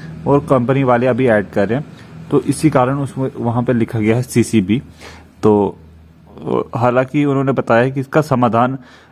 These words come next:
योजना के अंतर्गत आने वाले उपभोक्ता को नोटिस भी भेजा गया है। तो कुछ स्कीम भी रखी हैं जो इस, अ, सूची में नहीं आते हैं, उनको ये बिल नहीं देना पड़ेगा। तो उन्होंने कुछ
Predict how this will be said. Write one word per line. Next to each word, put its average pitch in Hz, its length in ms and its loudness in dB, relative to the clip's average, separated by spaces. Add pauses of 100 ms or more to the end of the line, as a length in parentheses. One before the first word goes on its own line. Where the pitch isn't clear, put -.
(120)
योजना 113 380 2
के 135 160 0
अंतर्गत 117 600 0 (320)
आने 123 240 2
वाले 113 320 2 (320)
उपभोक्ता 123 760 -2 (380)
को 127 120 4
नोटिस 120 540 2
भी 127 180 4
भेजा 113 360 2
गया 98 200 0
है। - 360 -10 (240)
तो 120 400 2
कुछ 151 120 2
स्कीम 131 440 2
भी 143 80 6
रखी 123 280 2
हैं 135 180 2 (480)
जो 127 200 6
इस, - 300 -4
अ, 117 520 0 (280)
सूची 127 340 2
में 135 140 6
नहीं 120 200 6
आते 117 240 0
हैं, 156 100 -2 (460)
उनको 135 520 4
ये 131 120 4
बिल 123 280 4
नहीं 120 200 4
देना 113 240 4
पड़ेगा। 107 400 0 (420)
तो 139 160 6
उन्होंने 143 340 2
कुछ 151 220 2